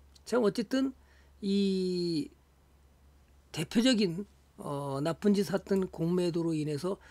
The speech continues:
불법 공매도를 자행했던 그 금융기업들을 그냥 놔두지 않고 확실하게 이제 때려잡겠다, 이렇게 얘기를 했습니다.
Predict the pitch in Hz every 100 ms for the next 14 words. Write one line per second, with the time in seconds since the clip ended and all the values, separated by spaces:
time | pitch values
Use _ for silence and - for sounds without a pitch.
0 | - - - 202 240 214 202 190 180 175
1 | 165 - 147 151 143 - 151 139 135 131
2 | - 135 123 117 117 - - - - 180
3 | 214 202 170 151 139 - 190 170 - _
4 | _ _ _ - 208 233 214 156 143 143
5 | - 165 160 - - - - 196 143 143
6 | 127 - _ - _ - 127 127 165 -
7 | - 208 202 143 - 160 143 165 143 _
8 | - 151 - 127 135 131 127 - 131 170